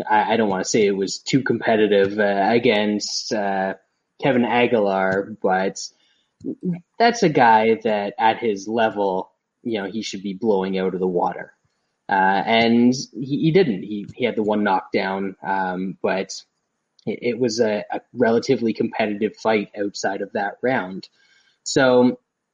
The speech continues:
when I look at this fight, I see a guy that, in Tucker that I don't think Ige is able to bully. Uh, I think if he tries that, he's probably gonna end up on his back. A-, and if this turns into, like, a, a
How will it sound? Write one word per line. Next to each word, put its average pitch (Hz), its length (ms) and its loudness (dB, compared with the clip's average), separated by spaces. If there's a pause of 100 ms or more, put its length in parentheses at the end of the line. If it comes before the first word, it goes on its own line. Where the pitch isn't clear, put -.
(540)
when 139 220 -2
I 135 60 2
look 175 180 2
at 147 80 -2
this 135 160 -4
fight, 139 360 -2
I 110 120 -8
see 120 320 -4
a 110 40 -2
guy 107 600 0
that, 113 180 -10
in 123 200 -2
Tucker 104 480 -2
that 110 320 -6 (380)
I 110 60 -6
don't 214 260 2
think 160 280 4 (340)
Ige 120 300 0
is - 220 -10 (300)
able 123 360 0
to 120 120 -8
bully. 104 600 -8 (480)
Uh, 104 160 -2
I 117 160 0
think 143 200 0
if 139 100 -4
he 139 160 -6
tries 120 400 2
that, 131 280 2
he's 120 140 -4
probably 139 280 0
gonna 127 160 0
end 110 180 -4
up 107 120 -4
on 98 100 -4
his 78 120 -12
back. - 460 -12 (720)
A-, - 20 -10
and 131 300 2
if 151 180 2
this 156 220 2
turns 139 400 -2
into, 123 800 -2
like, 107 200 -6
a, 101 220 -4
a - 80 -16